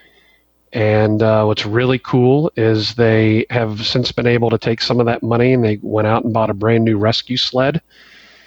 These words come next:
that they need. And, uh, they sent me a photo of it with the whole team standing next to this rescue sled. And then there's a zoom in photo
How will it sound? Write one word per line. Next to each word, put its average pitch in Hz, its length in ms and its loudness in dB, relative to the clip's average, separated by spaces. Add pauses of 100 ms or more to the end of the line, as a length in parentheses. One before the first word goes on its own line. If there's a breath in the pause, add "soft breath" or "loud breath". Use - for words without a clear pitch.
(280 loud breath)
that 120 160 -2
they 127 180 2
need. 135 480 2 (220)
And, 110 440 -2
uh, 110 260 2
they 110 100 2
sent 123 260 -4
me 120 120 0
a 113 60 0
photo 120 480 0
of 107 140 0
it 113 160 -2 (140)
with 113 420 -2
the 113 200 -4
whole 120 300 0
team 120 520 0 (480 loud breath)
standing 120 480 0
next 113 280 -2
to 117 100 -2
this 110 220 -2
rescue 113 380 -4
sled. 110 460 -2
And 107 120 0
then 110 180 0
there's 107 200 0
a 107 120 0
zoom 120 420 2
in 110 180 0
photo 110 580 0